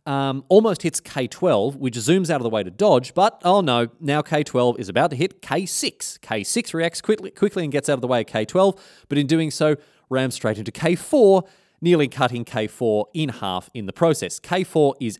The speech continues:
absolutely scuppered and sinks with all hands, and while she's sinking, gets hit by K seven just for good measure. Really, really teach those K four mongrels a lesson.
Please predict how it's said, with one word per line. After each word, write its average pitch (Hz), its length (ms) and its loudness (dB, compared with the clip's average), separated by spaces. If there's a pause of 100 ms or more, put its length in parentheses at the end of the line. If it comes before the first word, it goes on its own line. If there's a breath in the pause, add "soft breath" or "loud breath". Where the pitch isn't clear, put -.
absolutely 123 600 -4
scuppered 147 440 -4
and 113 160 -6
sinks - 300 -4
with 120 100 -4
all 143 180 4
hands, 107 360 -6 (240 soft breath)
and 123 160 -4
while 175 180 2
she's - 220 -8
sinking, 127 340 -8 (200 soft breath)
gets 143 200 -4
hit - 220 -8
by 123 120 -2
K 208 280 -4
seven 180 320 -2 (180 soft breath)
just - 260 -2
for 147 80 -2
good 117 280 -2
measure. 95 240 -4
Really, 135 320 0
really 165 260 2
teach 139 240 -6
those 107 200 -6
K 127 200 -8
four 113 220 -4
mongrels 95 280 -8
a 92 40 -10
lesson. 92 320 -10